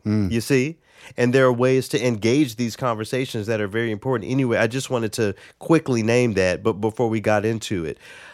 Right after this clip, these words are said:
Speaker 2: the, the, the, the gun conversation is one, like police brutality, that is gonna come to a dangerous head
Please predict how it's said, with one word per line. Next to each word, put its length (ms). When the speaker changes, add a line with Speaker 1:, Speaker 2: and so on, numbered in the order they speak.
Speaker 2:
the, 160
the, 360
the, 220
the 180
gun 480
conversation 1000
is 200
one, 380
like 300
police 320
brutality, 680
that 420
is 140
gonna 220
come 260
to 180
a 60
dangerous 680
head 440